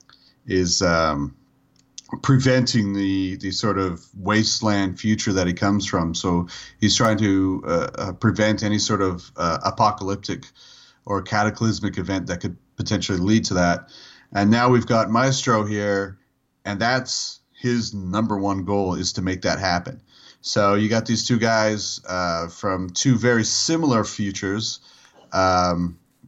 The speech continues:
and one's, one's trying to stop that future from coming about, one's trying his damnedest to bring that future about. And, uh, sort of that's, that's their starting place, and that's where we,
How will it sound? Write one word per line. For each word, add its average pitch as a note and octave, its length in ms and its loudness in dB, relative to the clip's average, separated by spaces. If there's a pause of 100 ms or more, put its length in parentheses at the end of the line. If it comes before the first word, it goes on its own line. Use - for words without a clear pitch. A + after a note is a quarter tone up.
(180)
and G2 320 -2
one's, G#2+ 440 2
one's G#2+ 240 2
trying A2 220 2
to G#2 60 -2
stop G#2+ 300 -2
that G2+ 180 -2
future G#2 240 -8
from F2+ 160 -12
coming F#2+ 300 -2
about, F#2+ 300 0
one's F#2 320 -2
trying F#2 260 -2
his F2 200 -6
damnedest F2+ 500 -2
to E2+ 60 -6
bring F2+ 220 0
that D#2 140 -2
future E2+ 320 -4
about. E2 360 -2 (580)
And, E2+ 200 -2
uh, E2+ 200 2
sort G#2 240 2
of F#2+ 120 4
that's, G#2+ 400 0
that's B2+ 320 0
their A2+ 140 2
starting A2 420 0
place, G2+ 300 -4
and F#2+ 80 -6
that's G#2 200 -8
where G2 160 -2
we, F#2 280 -2